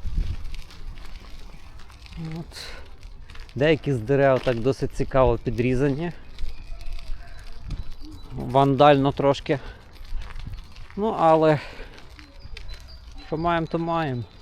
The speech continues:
Як би там не була зелена зона. І взагалі були такі цікаві плани потрошки частково забудувати цю зону,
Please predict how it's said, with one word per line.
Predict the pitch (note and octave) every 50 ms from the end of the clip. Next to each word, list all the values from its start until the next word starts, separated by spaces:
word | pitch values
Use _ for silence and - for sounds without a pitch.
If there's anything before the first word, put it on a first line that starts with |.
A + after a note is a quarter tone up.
| - - - - - - - - - - - - - - - - - - - - - - - - - - -
Як | B2+ C#3 D3 D3
би | D3+ C#3+
там | - C#3+ C#3 C#3
не | C#3 B2+
була | B2+ C3+ D3 C#3 C#3+ C3
зелена | A#2 A2 B2 B2 B2 C3 C#3 C#3+ C#3+ C#3
зона. | B2+ A#2+ B2 C3+ C3 A#2+ G#2+ G2 F#2+ G2 F#2+ - - - - - - - - - - - - - - - - - - - - - - - - - - - - - - - - - - - -
І | C3 B2 A#2+ A#2 A#2 A#2 B2 B2+ A#2+ B2 B2 B2+ B2 A#2+ - - - - - - - -
взагалі | - B2+ B2 B2+ C#3 F3 D#3+
були | C3+ B2 C3+ C#3+ C#3+ C3
такі | - C#3 B2 - C#3+ B2
цікаві | - - A#2+ - - D3+ C#3+ C#3+ C3 C3+ C3+ B2+ - - - - - - - - - - - - - - - - - - - - - - - - - - -
плани | - A#2+ B2+ C#3+ D3 D#3 D#3 D3+ D#3 D3+ C#3+ C#3+ C3+ - - - - - - - - - - - - - - - - - - - - - - - - -
потрошки | C#3 B2+ - - D#3 D#3 D#3 - - - C3+
частково | - D3+ C3+ - - - - D3 C#3 C3+ C3+ C3
забудувати | A2+ C#3+ C3 B2+ B2+ A2 B2 A#2 B2 C3 C#3 C#3 - E3
цю | D3 - - D3+ C3+
зону, | B2+ D3 D3+ D3+ D#3 D#3+ D#3+ D3+